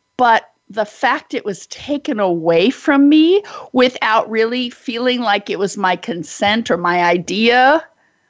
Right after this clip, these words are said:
that I had to grieve.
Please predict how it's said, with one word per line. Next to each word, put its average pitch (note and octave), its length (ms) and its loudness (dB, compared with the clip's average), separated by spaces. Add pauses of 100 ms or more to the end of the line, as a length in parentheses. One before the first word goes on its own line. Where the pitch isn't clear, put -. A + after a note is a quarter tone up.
(320)
that G3+ 520 -2 (540)
I F#3 80 -8
had F3 240 -4
to - 60 -10
grieve. - 560 -8